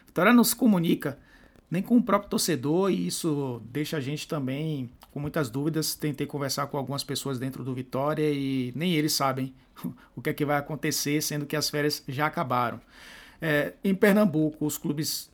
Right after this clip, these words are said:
também parados, né, nesse momento. Inclusive, lá em Recife, a expectativa é que o retorno do estadual aconteça em junho,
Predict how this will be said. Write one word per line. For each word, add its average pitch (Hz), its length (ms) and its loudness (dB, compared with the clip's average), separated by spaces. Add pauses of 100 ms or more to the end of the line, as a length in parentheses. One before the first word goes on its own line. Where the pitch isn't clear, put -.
também 147 420 -2 (120)
parados, 185 480 4
né, 165 160 -2
nesse 151 200 -2
momento. 143 560 -4 (300)
Inclusive, 151 720 2 (300)
lá 147 440 6 (240)
em 151 120 -2
Recife, 147 560 -2
a - 20 0
expectativa 147 960 -2 (340)
é 160 100 2
que 143 720 0
o 151 120 -2
retorno 180 360 2
do 160 60 -2
estadual 147 500 2
aconteça 147 600 -2
em 220 140 8
junho, 196 520 4